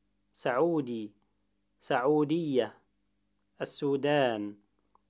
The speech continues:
سوداني، سودانية. العراق،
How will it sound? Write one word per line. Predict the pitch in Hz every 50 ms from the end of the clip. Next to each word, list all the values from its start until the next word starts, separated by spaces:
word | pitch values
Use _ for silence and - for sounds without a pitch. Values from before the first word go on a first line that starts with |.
| _ _
سوداني، | - - 156 156 151 147 147 135 147 156 156 147 143 127 123 117 113 107 104 104 - _ _ _ _ _ _ _ _ _ _
سودانية. | - - - 160 160 156 151 147 135 135 143 147 147 143 143 139 147 156 156 147 131 120 110 104 - _ _ _ _ _ _ _ _ _ _ _ _ _ _ -
العراق، | 123 127 127 120 123 127 131 143 147 135 120 113 104 - - - -